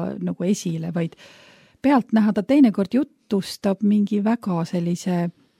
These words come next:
pisikese detaili ajaloost, aga sealt sa saadki siis ise mõelda. No üks huvitav lugu näiteks, kuidas, äh, üks paavst jäi haigeks ja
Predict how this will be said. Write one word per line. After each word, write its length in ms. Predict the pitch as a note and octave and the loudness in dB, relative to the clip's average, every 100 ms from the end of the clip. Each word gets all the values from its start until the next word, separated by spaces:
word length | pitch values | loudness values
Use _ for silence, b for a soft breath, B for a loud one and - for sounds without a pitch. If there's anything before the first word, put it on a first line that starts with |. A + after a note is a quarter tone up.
| _ - | _ -8
pisikese 540 | D4+ C4 - F#3 F#3+ | -2 -2 -2 -4 -2
detaili 600 | F3+ - A#3 A#3 G#3 E3+ | -2 -2 2 2 4 2
ajaloost, 800 | F3+ F3+ D#3 D#3 F3+ F3+ - - b b b - | 2 2 0 -2 -6 -8 -14 -18 b b b -6
aga 160 | F#3+ | -2
sealt 240 | F#3 B3 - | 2 0 0
sa 80 | A3 | 0
saadki 320 | A#3 - - | 0 0 -4
siis 180 | E3+ F3 G3+ | -4 0 0
ise 160 | E3 E3+ | 2 2
mõelda. 540 | F#3 E3 E3 F3+ F3+ b b - | 2 0 -4 -8 -12 b b -4
No 100 | G#3+ A#3 | -2 -2
üks 240 | A3+ - | -6 -2
huvitav 400 | A3+ G#3 - G3 | 0 0 0 -4
lugu 240 | G3 F#3+ F3+ | -2 -2 0
näiteks, 420 | F3 F3 E3+ - - | 0 -2 -6 -8 -8
kuidas, 340 | E3+ E3 E3 - - | -6 -4 -6 -8 -8
äh, 240 | E3+ E3 b b b b b - | -6 -6 b b b b b 0
üks 540 | A3 - - - - _ _ _ - | 0 0 -12 -12 -14 _ _ _ -4
paavst 640 | A3 F#3 D3+ - - - - | 0 0 -2 -8 -14 -18 -6
jäi 140 | F3+ F3 | -2 0
haigeks 640 | F3 C4+ - E3+ - - - _ b b b b - | 2 2 2 -4 -8 -16 -18 _ b b b b -2
ja 460 | F3+ F3 E3+ E3+ | 0 2 0 -2